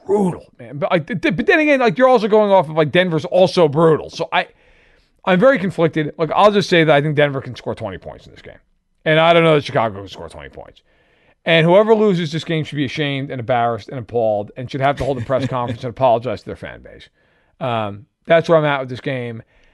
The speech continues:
Speaker 1: I will be watching Bills Dolphins in the early window. I will be keeping a morbid eye on this football game.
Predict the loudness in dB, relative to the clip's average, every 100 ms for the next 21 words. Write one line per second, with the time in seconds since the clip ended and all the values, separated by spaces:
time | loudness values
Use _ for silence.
0 | _ 0 4 4 4 4 4 4 2 0
1 | 2 2 2 2 2 -2 -8 -4 -2 0
2 | 0 -2 0 2 0 _ _ 0 2 4
3 | 4 4 2 -2 -6 -4 -4 -2 0 0
4 | 0 -2 -2 -6 -12 -14 -14 -14 -14 -20